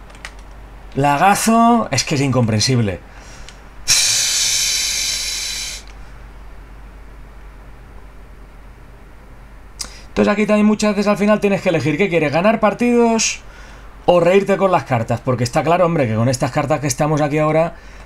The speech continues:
pues es más complicado, lógicamente. O sea, aquí el cambio, por ejemplo, ahora pues tendría que ser, no sé, a lo mejor quitar a Monet Paquet. Yo no lo voy a quitar, ¿eh? Lo que sí voy a hacer es poner a Nainggolan de lateral.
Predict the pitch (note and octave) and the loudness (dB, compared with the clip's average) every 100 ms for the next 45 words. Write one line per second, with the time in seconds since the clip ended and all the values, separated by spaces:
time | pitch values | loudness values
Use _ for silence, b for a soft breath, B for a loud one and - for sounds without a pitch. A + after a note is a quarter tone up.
0 | B A#2+ B2+ E3+ E3 - A2+ G2+ F#2+ D3+ | B 0 2 2 0 0 0 0 0 2
1 | C3 G#2+ G2+ A2 A2+ D3+ A#2 F#2+ D#2+ - | 2 0 -2 0 0 2 0 -2 -8 -18
2 | - - - - - - - - C3+ C3+ | -20 -20 -20 -20 -18 -14 -4 -2 0 2
3 | D#3 D#3 D#3 D#3+ D3+ D#3 D#3+ E3+ E3+ - | 2 2 4 2 2 2 2 2 0 -2
4 | D3 D3+ D3+ B2+ D#3 B2+ C3 D3+ - D3 | 0 2 2 2 2 2 2 2 0 -2
5 | - B B B B A#2+ B2 B2 A#2+ E3 | -4 B B B B 2 4 2 4 2
6 | D#3+ D3 D#3+ E3 D#3+ C#3+ - A#2+ D3 C3 | 2 0 2 2 2 -2 -2 0 0 -2
7 | - B - C3+ F3 D3 A#2+ G#2 G#2 C#3 | -10 B -2 0 2 2 2 0 2 2
8 | A2 A2 D#3+ G3+ B B B A#2+ A#2+ C3 | 4 0 -2 -6 B B B -2 0 2
9 | E3 D#3+ F#3 F3 - D#3+ F3 F3+ F#3+ G3+ | 2 2 2 0 2 2 4 4 2 -6
10 | - - - - - - - - - - | -12 -20 -20 -20 -20 -20 -20 -20 -18 -20
11 | - - - - - - - - - - | -20 -20 -20 -20 -20 -20 -20 -20 -20 -20
12 | - - - - - - - - C3+ C#3 | -20 -20 -20 -20 -20 -18 -8 0 2 2
13 | C#3 C3 C#3 D#3+ F#3 E3 B2+ A#2 G#2+ E2+ | 2 2 2 2 2 2 2 2 0 -2